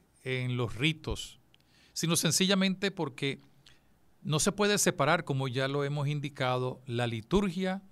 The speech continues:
de la palabra, que son dos fuentes junto con la tradición, de toda la enseñanza de la iglesia. Pero es que la palabra de Dios en la liturgia ha, eh,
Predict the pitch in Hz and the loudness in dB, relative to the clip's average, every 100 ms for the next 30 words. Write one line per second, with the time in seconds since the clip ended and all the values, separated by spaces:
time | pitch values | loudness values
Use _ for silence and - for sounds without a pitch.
0 | - 143 139 147 139 107 104 104 113 - | -4 -2 0 0 0 0 -4 -6 -8 -6
1 | 120 131 165 - 160 170 - 107 - 110 | -6 -4 -4 0 0 0 -2 -8 -8 -8
2 | 117 131 120 123 147 175 - 165 180 190 | -6 -4 -4 -2 -2 -2 0 2 0 -2
3 | - - - - - - 123 175 180 - | -12 -20 -20 -20 -16 -4 2 2 2 0
4 | 139 151 165 160 - 120 117 - 131 123 | 2 2 2 0 -2 -2 -2 -2 -2 -4
5 | 101 92 90 - _ _ _ _ _ - | -6 -10 -10 -12 _ _ _ _ _ -20
6 | _ _ - 147 147 160 - 208 196 - | _ _ -6 2 4 4 2 0 -2 -12
7 | - - - 131 147 160 202 220 180 147 | -20 -4 0 6 8 8 6 4 4 4
8 | 180 185 - - - _ _ _ _ _ | 4 2 -2 -8 -12 _ _ _ _ _
9 | _ _ 151 156 143 131 131 220 135 120 | _ _ 2 4 4 2 0 0 0 -2
10 | 117 117 - _ _ _ _ _ _ - | -4 -8 -20 _ _ _ _ _ _ -2
11 | 127 156 170 143 131 | 4 4 4 0 -2